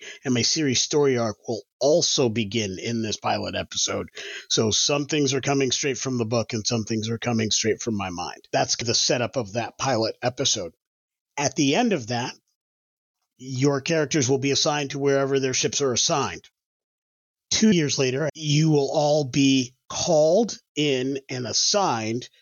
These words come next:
to this new space station and it's one of its associated assigned ships.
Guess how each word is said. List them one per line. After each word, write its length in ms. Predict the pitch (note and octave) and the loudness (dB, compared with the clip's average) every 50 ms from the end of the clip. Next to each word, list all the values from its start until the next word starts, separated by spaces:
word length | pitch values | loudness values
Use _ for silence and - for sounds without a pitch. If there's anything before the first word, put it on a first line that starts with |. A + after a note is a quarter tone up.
| _ _ _ _ _ - | _ _ _ _ _ -8
to 180 | - - C3+ | -4 -2 0
this 240 | A#2 B2+ B2 A#2 - | 0 0 0 0 2
new 260 | A#2 B2+ C#3 C#3+ D3 | 2 2 4 4 2
space 460 | C#3 - - - - - F3 G3+ F3+ - | 2 0 -2 -2 -2 0 0 2 2 0
station 540 | - C#3+ C3 A#2+ A#2 - C3 C3 B2+ B2+ B2 - _ _ _ _ _ _ _ _ | 2 2 2 2 0 0 -2 -2 -4 -4 -8 -12 _ _ _ _ _ _ _ _
and 340 | - E3 D#3 D3+ D3+ D3 C3+ - | 0 2 2 2 0 -2 -2 -2
it's 300 | - D#3 C3 - - - - D#3 | -2 -2 0 -2 -4 -4 -4 -4
one 280 | - C#3+ C3 D3+ D3+ D#3 | -2 0 2 2 2 0
of 140 | D3 B2 | 0 0
its 180 | C#3 C3+ - - | -2 -2 -2 -2
associated 800 | A#2+ C3 - - C#3+ C#3 A#2+ - - C3+ B2+ C3 B2+ B2+ B2+ A#2+ | -2 0 0 2 2 2 0 0 0 0 2 2 2 0 -2 -2
assigned 480 | - A2 - - B2+ B2 A#2+ A2+ G#2 | -2 -2 -2 -2 -2 -2 -2 -2 -4
ships. 640 | - - - A#2+ A#2+ - - - - - - - | -4 -4 -4 -4 -6 -6 -6 -6 -6 -6 -6 -6